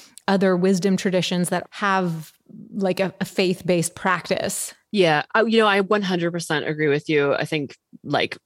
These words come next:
Speaker 2: Buddhism and meditation are extremely valuable on their own, and they also are very, um, valuable in combination with psychedelic work. And in terms of weaving in someone's faith, y-, okay, like, most faith traditions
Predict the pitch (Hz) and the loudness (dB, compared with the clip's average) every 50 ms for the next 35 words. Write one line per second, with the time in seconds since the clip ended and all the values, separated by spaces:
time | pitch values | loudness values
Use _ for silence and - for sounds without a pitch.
0 | _ _ - - 185 175 165 160 139 147 139 156 147 151 147 147 139 131 120 120 | _ _ -10 -4 -2 0 0 2 2 2 0 0 0 0 0 0 0 0 -2 -2
1 | - 165 - - - 151 127 120 123 123 117 - - - - - - - 151 143 | -2 -2 -2 -2 -2 -2 -2 -2 -2 -4 -6 -8 -10 -10 -10 -10 -12 -12 -10 -8
2 | 147 147 147 139 135 131 131 123 113 120 120 113 _ - 147 147 131 127 135 139 | -8 -8 -6 -6 -8 -8 -8 -8 -8 -8 -10 -12 _ -12 -6 -4 -2 -2 0 -2
3 | 135 131 135 131 131 135 - - - - 139 143 147 156 156 123 117 123 123 123 | -2 -2 -2 -4 -2 -4 -6 -6 -6 -6 -6 -4 -4 -6 -4 -4 -4 -6 -6 -8
4 | 123 127 139 - - - 151 147 143 139 139 - - 113 135 - - 135 120 131 | -10 -12 -14 -12 -8 -8 -6 -4 -4 -4 -4 -4 -4 -6 -6 -6 -8 -8 -6 -4
5 | 131 127 123 - - - - 160 151 156 156 151 143 135 131 131 131 - - 135 | -4 -6 -6 -8 -12 -16 -14 -12 -6 -4 -2 0 0 0 -2 -4 -4 -6 -6 -6
6 | 135 131 139 135 135 139 _ _ - - 175 165 143 127 139 143 - 143 135 135 | -8 -8 -10 -12 -16 -18 _ _ -10 -6 -2 -2 0 0 -2 -2 -4 -6 -6 -6
7 | - 127 131 131 - - - 143 - - - - 139 - - 143 - 135 - - | -8 -10 -10 -14 -14 -12 -12 -10 -10 -10 -10 -8 -8 -8 -8 -10 -12 -12 -10 -10
8 | 127 - - 110 95 - - - 71 80 - - - - - - - - - _ | -10 -10 -8 -8 -8 -8 -6 -6 -6 -6 -6 -8 -14 -20 -20 -20 -20 -20 -20 _
9 | _ _ - 202 208 208 - _ _ - 254 254 - - 302 311 - - 392 240 | _ _ -2 0 0 -2 -4 _ _ -4 -4 -2 -2 -2 -2 -2 0 0 0 0
10 | 196 196 196 208 233 226 214 196 190 - - 180 165 160 156 - - - 151 156 | 0 -4 -2 -2 -2 -2 -2 -2 -4 -4 -6 -4 -4 -4 -6 -6 -6 -2 0 2
11 | 160 151 151 - _ _ _ _ _ _ _ _ _ _ _ _ _ _ _ - | 2 2 0 -4 _ _ _ _ _ _ _ _ _ _ _ _ _ _ _ -14
12 | - 196 226 220 - - 202 190 165 180 135 120 143 170 175 196 202 - - _ | -8 -6 -6 -6 -4 -4 -4 -4 0 0 0 0 0 0 0 0 0 0 -2 _
13 | _ _ _ _ _ _ _ _ _ _ _ _ - 202 196 208 220 226 254 294 | _ _ _ _ _ _ _ _ _ _ _ _ -10 -6 -2 0 2 2 2 0
14 | 294 - - - - - - 151 127 151 180 - - - - 165 160 110 147 - | -2 -4 -8 -14 -10 -4 -2 -2 0 -2 -4 -6 -10 -10 -8 -6 -4 -4 -4 -2
15 | - 175 180 185 196 202 196 - - | -2 -4 -4 -4 -6 -8 -8 -10 -12